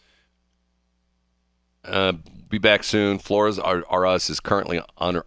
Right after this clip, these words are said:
unavailable. What can I do? If you're a visitor to this store, please try again. If you're the owner of the store, please sign in to resolve the issue or contact support. There's all these. See, that's the problem with the domain names. All these people buy these domain names, think they're gonna get rich,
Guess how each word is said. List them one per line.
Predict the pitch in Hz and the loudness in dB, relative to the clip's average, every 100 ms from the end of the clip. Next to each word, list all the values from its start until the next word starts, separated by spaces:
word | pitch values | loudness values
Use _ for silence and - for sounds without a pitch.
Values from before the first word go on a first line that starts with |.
| - | -4
unavailable. | 90 92 82 80 64 52 - - | -2 0 0 -2 -2 -8 -12 -4
What | 95 - | -4 0
can | 107 | 2
I | 92 | 2
do? | 85 95 98 | 2 0 -2
If | - 82 | -6 -4
you're | 87 | -2
a | |
visitor | 80 90 87 90 | -2 -2 -2 -6
to | 85 | -6
this | 82 | -6
store, | - 85 80 78 78 - - _ - | -4 -2 -2 -2 -4 -10 -20 _ -6
please | - 98 | -2 -2
try | - 98 82 | 2 2 2
again. | 76 90 85 82 | 2 0 2 -2
If | 82 - | -6 -4
you're | 82 | -2
the | 80 | 0
owner | 98 113 | 0 2
of | 101 | 0
the | 90 | -2
store, | - 92 87 82 | -2 0 0 0
please | - 98 | -2 -2
sign | - 87 85 | 0 0 0
in | 82 | -2
to | |
resolve | 78 78 82 78 | -2 0 0 0
the | 82 | -4
issue | - 78 | -2 -4
or | 69 | -2
contact | 82 76 - 65 | -2 -2 -2 -4
support. | - - - 60 - _ - | -6 -12 -12 -12 -14 _ -4
There's | 415 | 0
all | 508 427 | 2 2
these. | 339 | 0
See, | - - - - - - - | 0 -2 0 -2 -8 -20 0
that's | 330 - | 0 2
the | 285 | -2
problem | - 156 143 113 | 2 4 4 2
with | 92 | -2
the | |
domain | 76 85 85 80 76 | -2 0 2 0 0
names. | 64 117 107 - - - _ | -4 -6 -12 -16 -20 -20 _
All | 190 240 | 2 2
these | 247 | 0
people | - 208 113 | -2 0 0
buy | - 107 110 | 4 4 4
these | 107 90 | 2 -2
domain | 80 85 82 85 | -2 0 0 0
names, | 73 69 | -2 -2
think | - - | -6 -4
they're | 98 | -2
gonna | 92 | -2
get | 85 78 | -2 -4
rich, | 76 85 95 76 - | -4 -2 0 0 -2